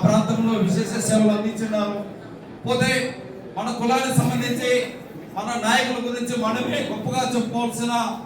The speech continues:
సందర్భం ఏదైనా ఉంటుందంటే అది ఇలాంటి సమావేశాల్లో మన కులానికి సంబంధించి ఎవరైనా విశిష్ట వ్యక్తులు ఉన్నప్పుడు మనం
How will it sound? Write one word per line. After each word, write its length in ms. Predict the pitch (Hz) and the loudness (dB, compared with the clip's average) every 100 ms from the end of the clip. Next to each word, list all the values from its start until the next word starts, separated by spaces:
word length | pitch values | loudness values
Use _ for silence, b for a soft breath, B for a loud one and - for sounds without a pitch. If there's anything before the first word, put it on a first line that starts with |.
| - - - - | -14 -16 -18 -10
సందర్భం 440 | 202 240 247 262 240 240 | -6 -2 -2 -2 -2 -2
ఏదైనా 320 | 247 247 247 240 | -2 -2 0 0
ఉంటుందంటే 600 | 233 - - 240 240 247 254 254 - - - - - | -2 -4 -4 -4 0 4 4 2 -2 -6 -6 -4 -2
అది 120 | 220 254 | -2 0
ఇలాంటి 320 | 233 247 233 233 226 | 4 4 4 4 2
సమావేశాల్లో 640 | 233 240 240 254 226 233 226 - - - - - 180 | 2 2 2 2 2 2 2 -2 -8 -14 -12 -8 -4
మన 100 | 208 214 | 0 2
కులానికి 340 | 220 233 226 | 4 4 2
సంబంధించి 360 | 220 226 220 220 | -2 -4 -6 -4
ఎవరైనా 320 | 208 214 214 208 | -4 -2 -2 -2
విశిష్ట 280 | 208 214 - 214 | -2 -2 0 0
వ్యక్తులు 300 | 202 208 208 - | -2 0 0 2
ఉన్నప్పుడు 400 | 220 214 220 233 240 - - - - - - 208 | 2 2 2 2 -2 -6 -8 -8 -8 -8 -6 -2
మనం 160 | 220 | 0